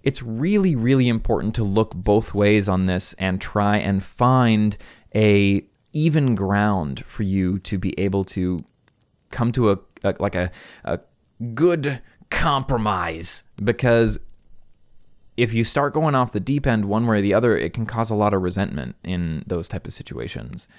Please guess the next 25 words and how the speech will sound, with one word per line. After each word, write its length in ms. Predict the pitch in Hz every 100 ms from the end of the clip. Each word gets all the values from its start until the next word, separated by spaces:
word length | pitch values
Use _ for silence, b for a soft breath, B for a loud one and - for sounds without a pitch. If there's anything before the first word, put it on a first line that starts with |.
| b b b b -
So 260 | 135 127
I 120 | -
really, 640 | 117 113 143 160 151 147 b b b _
um, 480 | - 101 92 90 85 - _ _ _ -
I 60 |
really 360 | 110 123 143 147
advocate 680 | 104 117 117 110 120 104 -
for 460 | 101 95 92 85 _ _ _ _
pivoting, 540 | - 185 120 85 80 - _ _ - 98
but 200 | 110 -
not 400 | 110 131 139 -
pivoting 400 | 143 113 113 117
to 120 | 123
the 100 | 101
point 500 | - 131 117 113 - b b b _
of 460 | 101 104 98 98 101 -
problem. 600 | - 123 104 98 92 95 - - _ - -
I 100 | 98
guess 220 | 120 117
that's 160 | 123 -
probably 440 | 131 117 104 107
the 160 | 101 98
entirety 420 | 92 120 120 87
of 100 | 69
it. 160 | 62